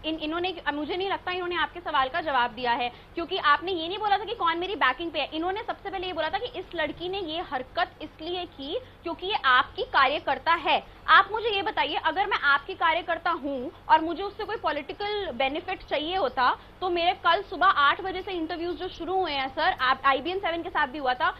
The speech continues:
क्या मैंने एक भी channel पर कभी ये बोला कि मैं आम आदमी पार्टी की कार्यकर्ता हूँ? क्या मैंने अपनी statement में बोला कि मैं आम आदमी पार्टी की कार्यकर्ता हूँ?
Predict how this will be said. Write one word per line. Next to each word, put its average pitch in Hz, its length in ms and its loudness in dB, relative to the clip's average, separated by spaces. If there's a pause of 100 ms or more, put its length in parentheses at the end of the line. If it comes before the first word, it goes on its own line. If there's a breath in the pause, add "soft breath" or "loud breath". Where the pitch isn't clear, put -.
(200 loud breath)
क्या 339 200 6
मैंने 381 220 2
एक 330 340 -2
भी 392 100 -2
channel 359 320 2
पर 392 140 -4
कभी 339 220 -2
ये 359 80 -2
बोला 285 260 2
कि 370 140 -2
मैं 359 100 2
आम 302 200 4
आदमी 311 200 2
पार्टी - 240 0
की 330 100 -8
कार्यकर्ता 302 520 2
हूँ? 311 200 0 (280 soft breath)
क्या 339 180 8
मैंने 370 220 2
अपनी 370 220 2
statement 339 500 -2
में 359 100 0
बोला 349 220 2
कि 359 120 -4
मैं 349 120 2
आम 330 160 4
आदमी 320 200 2
पार्टी 311 240 2
की 302 100 -6
कार्यकर्ता 285 540 2
हूँ? 311 200 0